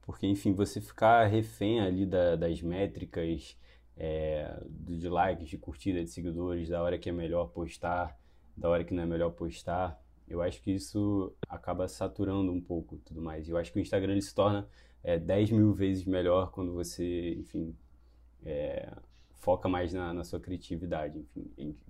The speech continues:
particularmente, essa foi uma maneira de mostrar quem eu sou, sabe? Porque acho que antigamente, é, enfim,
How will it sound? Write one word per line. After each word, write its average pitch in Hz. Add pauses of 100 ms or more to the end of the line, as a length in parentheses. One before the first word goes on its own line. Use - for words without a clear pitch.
particularmente, 98
essa 101
foi 104
uma 101
maneira 98
de 95
mostrar 95
quem 92
eu 92
sou, 87 (480)
sabe? 165 (640)
Porque 98
acho 107
que 123
antigamente, 120 (220)
é, - (880)
enfim, 80